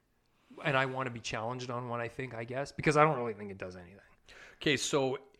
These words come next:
Speaker 2: if, if the goal is to raise awareness,
Speaker 1: Yeah.
Speaker 2: then I, you, I don't know how you argue that it doesn't achieve that goal.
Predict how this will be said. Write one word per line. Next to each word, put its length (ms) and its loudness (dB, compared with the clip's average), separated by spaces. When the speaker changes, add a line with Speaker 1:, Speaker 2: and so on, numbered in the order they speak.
Speaker 2:
if, 260 0
if 220 0
the 80 4
goal 440 6
is 120 6
to 160 2
raise 380 0
awareness, 680 0
Speaker 1:
Yeah. 220 -2
Speaker 2:
then 160 4
I, 200 6
you, 200 0
I 80 2
don't 160 2
know 80 4
how 120 2
you 220 2
argue 400 2
that 160 0
it 100 -8
doesn't 280 0
achieve 460 -4
that 220 -4
goal. 380 0